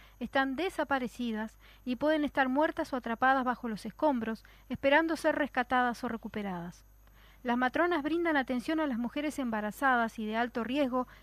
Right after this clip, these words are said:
en los nueve centros de salud operativos. Se estima que hay cincuenta mil mujeres embarazadas en Gaza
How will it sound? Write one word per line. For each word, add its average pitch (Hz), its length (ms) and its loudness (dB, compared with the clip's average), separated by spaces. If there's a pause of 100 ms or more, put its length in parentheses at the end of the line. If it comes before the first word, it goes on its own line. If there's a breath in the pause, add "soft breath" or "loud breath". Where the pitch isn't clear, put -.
en 247 140 -2
los 269 100 2
nueve 330 320 2
centros 311 380 0
de 262 60 0
salud 254 340 -4
operativos. 208 800 -6 (320 soft breath)
Se - 100 -6
estima 302 320 -2
que 277 140 2
hay 277 140 4
cincuenta 254 440 -4
mil 302 200 0
mujeres 311 480 -4
embarazadas 233 640 -2
en 220 140 -6
Gaza 220 400 -2